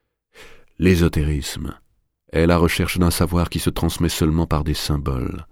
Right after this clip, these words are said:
hermétiquement fermés aux profanes. Par contre, l'occultisme qui se répand au dix-neuvième siècle est la pointe de l'iceberg, ce petit peu qui affleure du secret ésotérique.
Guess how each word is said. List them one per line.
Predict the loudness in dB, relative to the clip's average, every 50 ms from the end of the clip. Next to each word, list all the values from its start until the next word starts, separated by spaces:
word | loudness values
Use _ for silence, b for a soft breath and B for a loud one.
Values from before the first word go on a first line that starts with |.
| _ _ _ _ _ _ _ _ _ _
hermétiquement | -2 0 0 0 0 0 0 -2 -2 0 0 0 0
fermés | 0 0 0 0 2 0 0
aux | 0 -2
profanes. | -4 -4 -6 -6 -6 -6 -6 -6 -6 -8 -12 -14 -18 -20 -20 _ _ _ _ _ _ _ _ _ _ _ _ _ _ _
Par | -6 -6 -2
contre, | 0 0 2 2 2
l'occultisme | 0 2 2 0 0 2 0 0 0 0 -2 -4
qui | -4 -4
se | -2 0 0
répand | 2 2 0 2 0 2
au |
dix-neuvième | 2 2 2 4 4 4 4 4 2 2
siècle | 0 -2 -2 -2 0 0
est | 0
la | 0 0 -2
pointe | 0 0 0 0 -2 -2
de | -2 0
l'iceberg, | 0 2 0 0 -2 -4 -4 -4 -4 -6 -8 -10 -12 -16 _ _ _ _ _ _ _ _ _ _ _
ce | -10 -4 -2 -2
petit | 2 2 2 2 2 -2
peu | -2 0 0 0 2
qui | 2 0 0
affleure | 0 0 0 0 0 2 2 0
du | 0 -2
secret | -2 -2 -4 -2 -2 -2 -2
ésotérique. | 0 0 -2 -2 -2 -4 -4 -6 -10 -14 -16 -20 -20 -20